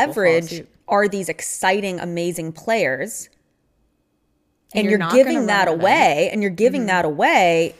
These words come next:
Speaker 2: it emboldens Dundon at the last second to make up all these new abstract terms, to ask for these arbitrary terms at the last minute, because he's feeling like he's got all the leverage.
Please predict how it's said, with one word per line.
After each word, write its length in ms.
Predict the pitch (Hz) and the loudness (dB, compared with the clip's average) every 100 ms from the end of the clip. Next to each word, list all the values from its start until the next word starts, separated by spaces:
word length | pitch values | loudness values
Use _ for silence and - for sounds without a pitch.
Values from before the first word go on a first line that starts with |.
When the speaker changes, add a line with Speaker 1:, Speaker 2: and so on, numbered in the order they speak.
| _ | _
Speaker 2:
it 140 | 214 202 | 0 0
emboldens 760 | 196 160 202 240 208 180 165 | -6 -2 0 0 -2 -6 -6
Dundon 560 | 165 185 277 190 160 - | -4 -2 0 0 -2 -4
at 160 | 165 | -6
the 100 | 160 | -6
last 420 | 151 175 185 - - | -4 0 -2 -4 -6
second 360 | 208 - - | -6 -6 -12
to 120 | - 185 | -10 -6
make 300 | 180 185 180 | -6 -4 -6
up 160 | 170 | -4
all 160 | 160 170 | -4 -4
these 280 | 175 170 175 | -6 -10 -10
new 540 | 170 180 185 175 165 _ - | -8 -8 -6 -8 -10 _ -2
abstract 920 | 165 165 - - 175 160 165 - - _ _ | -2 -2 -8 -4 -2 -2 -4 -14 -20 _ _
terms, 800 | - 254 320 175 185 269 - - - | -8 -4 -4 -4 -6 -8 -10 -12 -8
to 140 | 196 170 | -4 -2
ask 300 | 180 - - | -2 -4 -10
for 220 | 196 185 | -8 -8
these 220 | 175 170 | -10 -8
arbitrary 800 | - 185 185 180 - 175 170 170 | -4 -4 -4 -12 -4 -4 -4 -8
terms 500 | - 226 320 190 175 | -12 -10 -8 -8 -10
at 80 | 165 | -10
the 60 | |
last 320 | 156 165 170 180 | -6 -6 -6 -10
minute, 260 | 339 311 - _ _ _ | -8 -8 -10 _ _ _
because 300 | - - - | -6 -4 -4
he's 180 | 254 220 | -8 -8
feeling 200 | 190 202 | -10 -10
like 100 | 214 | -6
he's 100 | 202 | -6
got 160 | 196 214 | -4 -4
all 80 | |
the 80 | 233 | -6
leverage. 600 | 214 175 - - - - | -6 -6 -6 -8 -12 -20